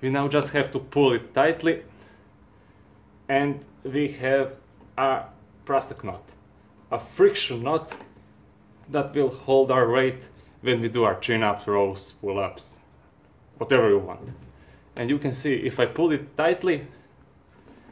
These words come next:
it won't slide. I mean, you can pull this way, it doesn't go anywhere. You can pull, pull this way, it doesn't go anywhere. But if you want to adjust, just loosen it up a bit and it slides right away. You see?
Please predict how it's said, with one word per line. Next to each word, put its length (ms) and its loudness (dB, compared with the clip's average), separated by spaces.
it 260 -2
won't 380 2
slide. 380 0
I 80 0
mean, 340 0
you 120 -6
can 160 -8
pull 260 2
this 240 2
way, 280 0
it 20 -16
doesn't 240 -2
go 120 4
anywhere. 420 -6
You 80 -8
can 160 -6
pull, 280 2
pull 160 2
this 240 4
way, 140 4
it 460 -10
doesn't 260 0
go 180 0
anywhere. 320 -8
But 200 -4
if 100 -4
you 80 -2
want 220 2
to 80 0
adjust, 460 2
just 240 -2
loosen 300 -2
it 40 -4
up 200 0
a 40 -6
bit 280 0
and 200 -2
it 140 -6
slides 560 0
right 320 4
away. 260 -4
You 60 -12
see? 240 -4